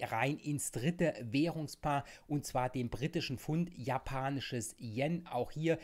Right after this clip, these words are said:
wieder Blick in den Tageschart hinein. Hier sehen wir eine interessante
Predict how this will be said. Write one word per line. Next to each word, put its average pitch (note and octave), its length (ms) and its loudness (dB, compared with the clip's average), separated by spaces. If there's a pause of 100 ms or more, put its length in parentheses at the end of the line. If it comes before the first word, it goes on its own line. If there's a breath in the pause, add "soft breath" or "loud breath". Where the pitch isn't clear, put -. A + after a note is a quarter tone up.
(120 loud breath)
wieder C#3 220 0
Blick C#3 360 -2
in E3+ 160 0
den C#3+ 160 2
Tageschart C3+ 640 -2
hinein. C3 400 4 (220 loud breath)
Hier D#3 160 0
sehen C#3 260 2
wir C#3+ 120 4
eine B2+ 100 2
interessante C#3+ 720 0